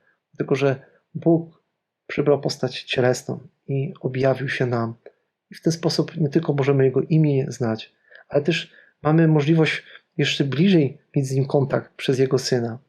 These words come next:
I dlatego, jak też to powiedział apostoł Paweł w liście do Kolosan jeden piętnaście, On, czyli Chrystus, jest obrazem Boga niewidzialnego, pierworodnym wszelkiego stworzenia, aby każdy człowiek,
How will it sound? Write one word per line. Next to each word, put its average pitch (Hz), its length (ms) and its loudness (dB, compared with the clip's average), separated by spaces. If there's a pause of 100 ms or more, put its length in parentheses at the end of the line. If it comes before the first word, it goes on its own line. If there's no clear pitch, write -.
(460)
I 131 40 -12
dlatego, 143 600 0 (760)
jak 127 100 -16
też 135 180 -6
to 131 100 -2
powiedział 131 380 2
apostoł 127 380 -6
Paweł 135 400 2 (420)
w - 40 -12
liście 127 240 -4
do 123 100 0
Kolosan 123 500 0 (360)
jeden 120 260 -2
piętnaście, - 680 -6 (240)
On, 165 280 0 (160)
czyli 123 240 -4
Chrystus, - 560 -2 (480)
jest - 240 -8
obrazem 131 460 2
Boga 135 260 2
niewidzialnego, 120 720 0
pierworodnym 131 640 0
wszelkiego 127 500 -2
stworzenia, 120 540 -4 (480)
aby 127 180 -6
każdy 139 500 0
człowiek, 113 460 -4